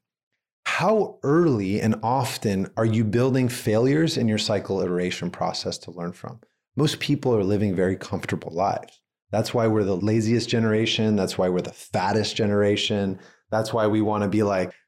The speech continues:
cushy and all, like, nice, because we are not applying the pressures of a cycle iteration process into our own spirit and into our own lives.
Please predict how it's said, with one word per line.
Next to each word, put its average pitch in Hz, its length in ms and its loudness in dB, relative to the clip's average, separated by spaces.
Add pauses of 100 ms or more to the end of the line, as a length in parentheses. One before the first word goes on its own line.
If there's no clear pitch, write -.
(100)
cushy 110 640 0
and 95 120 0
all, 107 320 0
like, 98 180 0
nice, 104 340 0
because 107 340 -2 (280)
we 131 200 2
are 120 100 2
not 117 300 0
applying 120 420 0
the 101 60 0
pressures 127 640 0
of 104 120 2
a 104 40 0
cycle 107 360 -2
iteration 104 460 0
process 110 540 -2
into 120 260 0
our 101 120 2
own 95 140 -2
spirit 101 440 0
and 92 100 -2
into 90 180 -4
our 87 100 -2
own 85 160 -6
lives. 87 480 -8